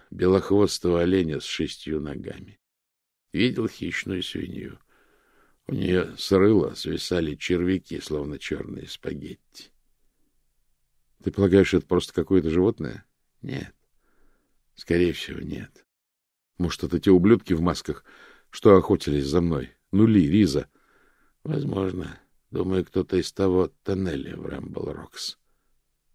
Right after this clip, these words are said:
Тоннель. Рэмбл Рокс. Я вышел из тоннеля.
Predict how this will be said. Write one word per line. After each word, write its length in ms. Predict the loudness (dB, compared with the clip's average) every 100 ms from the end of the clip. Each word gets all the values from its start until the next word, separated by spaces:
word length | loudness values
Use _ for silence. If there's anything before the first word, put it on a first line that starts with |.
| _ _ _ _
Тоннель. 440 | -4 -4 -4 -10 _ _ _ _ _ _ _ _ -4
Рэмбл 460 | -2 -2 -2 0
Рокс. 360 | -2 -4 -12 -18 _ _ _ _ _ _ _ _
Я 180 | -4 2
вышел 380 | 2 2 -2 -4
из 120 | -4
тоннеля. 400 | -6 -4 -6 -8